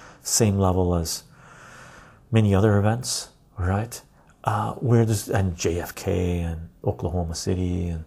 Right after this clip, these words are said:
Waco. Like, Waco we know more of than we do of nine eleven, right? And people still don't bat an eye, right? But I think this is gonna be on the same level, right?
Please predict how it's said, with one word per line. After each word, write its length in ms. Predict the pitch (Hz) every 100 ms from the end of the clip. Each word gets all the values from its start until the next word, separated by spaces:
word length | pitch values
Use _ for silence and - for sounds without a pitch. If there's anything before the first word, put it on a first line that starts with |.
| - -
Waco. 640 | - 90 90 90 92 90 95
Like, 240 | 101 98 - - -
Waco 320 | 104 143 117
we 160 | 95 92
know 140 | 98
more 320 | 87 104 98
of 160 | 90 87
than 120 | 87
we 80 | 87
do 160 | 95
of 100 | 90
nine 240 | 87 85 85
eleven, 340 | 92 95 78 - - _ -
right? 260 | 92 104 - - - -
And 300 | - 95 - -
people 240 | 117 104
still 340 | 95 - 110 101
don't 240 | 92 82
bat 200 | 80 85
an 120 | 80
eye, 200 | 80 78 73 - - -
right? 240 | 95 127 - - - -
But 120 | 123
I 60 |
think 240 | 151 185 131
this 120 | 123
is 100 | 117
gonna 140 | 107
be 100 | 95
on 80 | 90
the 60 | 85
same 380 | - 98 87 85
level, 360 | 82 82 78 - - - -
right? 280 | 92 92 107